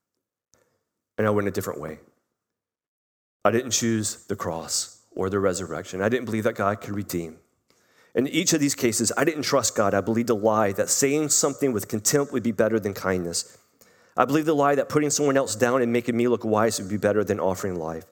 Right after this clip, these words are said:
And I believed the lie that trying to please would keep my relationship safer than allowing God to protect me. And these are just the ones I'm willing to share with you this morning. <laughs> There are a lot more, right?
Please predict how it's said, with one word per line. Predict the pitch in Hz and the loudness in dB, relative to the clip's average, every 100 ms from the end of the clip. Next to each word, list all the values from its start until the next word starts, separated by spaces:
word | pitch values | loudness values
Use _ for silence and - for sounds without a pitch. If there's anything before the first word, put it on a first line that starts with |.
| _ _ - - | _ _ -20 -14
And | - | 0
I | 120 | 2
believed | 120 135 | 2 2
the | 135 | 2
lie | 113 120 | 2 2
that | 110 | 0
trying | - 123 117 | 0 2 2
to | |
please | 113 131 120 110 | 0 0 0 -2
would | 98 | -4
keep | 123 113 | -4 0
my | 113 | 0
relationship | 104 98 - 110 98 | 2 0 0 -2 0
safer | - 110 98 | 0 0 0
than | 95 95 | 0 0
allowing | 92 90 85 92 | 0 0 -2 -4
God | 85 87 | -4 -6
to | - | -8
protect | - - 85 - | -14 -12 -12 -14
me. | 90 _ _ _ _ _ _ _ _ _ _ _ _ _ | -18 _ _ _ _ _ _ _ _ _ _ _ _ _
And | - 113 | -2 2
these | 127 139 | 2 2
are | 147 | 0
just | 117 135 127 | 0 0 0
the | 139 | 0
ones | 113 131 139 135 | 0 2 0 0
I'm | 127 | 0
willing | 139 143 | 2 0
to | 131 | 0
share | - 135 | -2 -2
with | 151 92 | -2 -4
you | 92 | -6
this | 82 - | -6 -6
morning. | 80 - - | -6 -10 -12
<laughs> | - - _ - - - - - _ _ _ | -18 -20 _ -20 -20 -18 -18 -20 _ _ _
There | - 104 170 | -6 0 2
are | 135 | 2
a | |
lot | 98 120 - | 2 0 -2
more, | 107 110 - _ _ _ _ | -4 -4 -10 _ _ _ _
right? | 90 104 | -14 -12